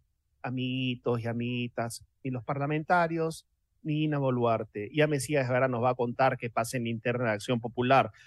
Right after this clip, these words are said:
Pero bueno, el señor López Aliaga,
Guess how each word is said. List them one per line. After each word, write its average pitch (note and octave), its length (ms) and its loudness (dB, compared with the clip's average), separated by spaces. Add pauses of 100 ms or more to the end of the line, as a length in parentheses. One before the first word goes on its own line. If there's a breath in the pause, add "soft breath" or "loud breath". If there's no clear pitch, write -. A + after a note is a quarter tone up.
(280 soft breath)
Pero F3+ 180 6
bueno, D3 420 4 (380)
el D3 160 -2
señor F3 340 4
López F3+ 380 4
Aliaga, G#3 560 6